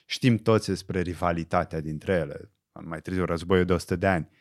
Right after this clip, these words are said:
Sigur, cine n-a auzit? Dar aceste două regate, aceste două națiuni se formează împreună.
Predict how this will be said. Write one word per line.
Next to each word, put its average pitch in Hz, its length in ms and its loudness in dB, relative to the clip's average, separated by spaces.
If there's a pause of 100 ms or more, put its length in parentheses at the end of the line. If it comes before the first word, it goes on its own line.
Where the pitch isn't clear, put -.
Sigur, - 280 -4
cine 104 240 2
n-a 92 140 2
auzit? 80 440 -4 (480)
Dar 120 220 6
aceste 170 580 2
două 135 460 8
regate, 98 520 4
aceste 120 340 -4
două 127 200 0
națiuni 123 420 -2
se - 180 0
formează 139 600 4
împreună. 147 540 0